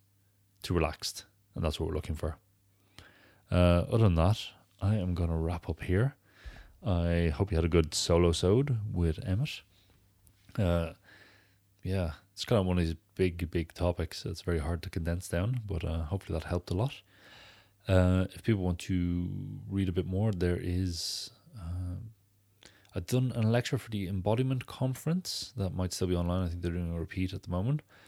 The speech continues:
I'll be putting it up online on one of my channels soon enough anyway, but it just talks about some of the other stuff. I have some articles on my Modern Meta Mobility site.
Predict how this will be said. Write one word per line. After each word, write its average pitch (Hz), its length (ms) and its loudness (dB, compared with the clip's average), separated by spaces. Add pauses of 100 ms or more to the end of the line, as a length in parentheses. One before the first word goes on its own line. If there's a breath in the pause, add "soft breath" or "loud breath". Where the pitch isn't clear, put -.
(180 loud breath)
I'll 98 60 -2
be 101 100 2
putting 101 220 8
it 87 60 6
up 82 120 2
online 80 280 0
on - 60 -4
one 80 100 -2
of 80 60 -4
my 98 60 -4
channels 82 320 -2
soon 80 200 -2
enough 78 220 -2
anyway, 85 380 0
but 92 120 -6
it 90 280 -4
just 92 180 -4
talks - 240 -4
about 82 180 -4
some 82 140 -6
of 80 60 -4
the 78 60 0
other 82 100 -4
stuff. - 280 -6 (480 loud breath)
I 87 80 -4
have 87 100 0
some - 160 -4
articles 90 480 -2
on 82 400 -4
my 80 460 -6
Modern 80 260 -4
Meta 80 200 -4
Mobility 82 560 -4
site. 110 340 -6